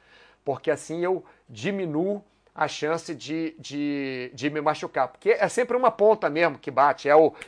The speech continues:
é o cotovelo, é o joelho, é cabeça, tem logicamente com, com capacete, né? Às vezes, o que é difícil, que eu não, não uso, eu até tenho, não uso é proteção de quadril, porque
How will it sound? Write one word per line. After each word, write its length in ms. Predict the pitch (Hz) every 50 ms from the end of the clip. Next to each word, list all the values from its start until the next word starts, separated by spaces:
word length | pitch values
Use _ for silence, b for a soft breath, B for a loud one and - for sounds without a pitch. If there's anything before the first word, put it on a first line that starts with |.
| B B
é 80 | - 151
o 80 | 156
cotovelo, 760 | 147 - 160 156 - 165 143 110 143 170 190 190 160 135 110 b b b
é 140 | - 135 139
o 100 | 151 156
joelho, 640 | 127 - 147 139 160 196 196 180 160 135 120 104 b b b -
é 80 | 131
cabeça, 500 | 123 - 147 135 - 147 175 - - -
tem 220 | 180 - 175 196 196
logicamente 640 | 160 151 151 147 - - 156 131 131 143 160 165 -
com, 320 | - 180 180 180 175 160
com 340 | - - 156 165 165 160 156 - _ -
capacete, 640 | 143 135 - 165 139 - - 139 131 117 - -
né? 160 | 120 135 139 135 B B B B
Às 180 | - 156 156 127
vezes, 540 | 110 110 143 196 220 214 175 139 143 117 156
o 200 | - 147 131 127
que 120 | - -
é 60 | 156
difícil, 600 | 135 123 - - - 180 220 208 - - - 104 b b b b b b b b
que 140 | - - 147
eu 120 | 143 135
não, 360 | 131 143 185 214 220 214 - -
não 260 | 156 170 214 208 175
uso, 280 | 170 220 226 190 135 165
eu 40 |
até 200 | 170 - - 247
tenho, 300 | - - 202 196 190 170
não 140 | 151 147 147
uso 200 | 147 185 175 196
é 20 | 185
proteção 460 | - 190 190 - 190 160 - 185 190
de 80 | 170
quadril, 440 | 165 - 196 175 131 143 147 139 131
porque 460 | - - 143 - - _ 170 165 b